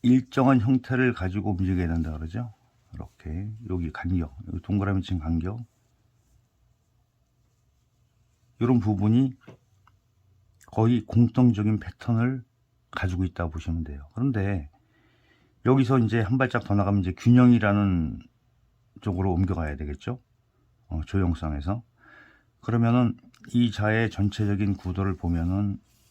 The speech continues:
이런 형태를 이루고 있죠. 그러니까 가운데가 길고, 음, 아래 위로 이렇게, 이렇게 마른 목골을 이루는데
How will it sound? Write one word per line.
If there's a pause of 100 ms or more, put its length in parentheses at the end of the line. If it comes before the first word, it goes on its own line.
(360)
이런
형태를
이루고
있죠. (520)
그러니까
가운데가
길고, (1200)
음, (200)
아래
위로
이렇게,
이렇게
마른
목골을
이루는데